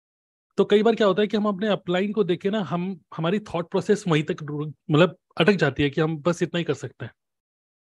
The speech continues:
आप अटकिए मत, क्योंकि मानिए ना मानिए कि आपका एक अपलाइन फुनसुक, फुनसुक वांगडू टाइप का मिल गया आपको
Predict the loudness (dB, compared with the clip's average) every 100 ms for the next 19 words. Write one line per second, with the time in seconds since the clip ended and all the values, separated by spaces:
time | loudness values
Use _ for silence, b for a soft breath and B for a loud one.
0 | _ _ _ _ 0 2 2 2 2 2
1 | -2 -20 _ _ _ B B B 4 4
2 | 4 4 4 2 0 0 0 -2 -2 -2
3 | -2 -2 -2 -2 -2 -4 -2 -4 -8 -8
4 | -6 -4 -2 -2 -2 -2 -2 -2 -2 0
5 | 0 0 -2 -6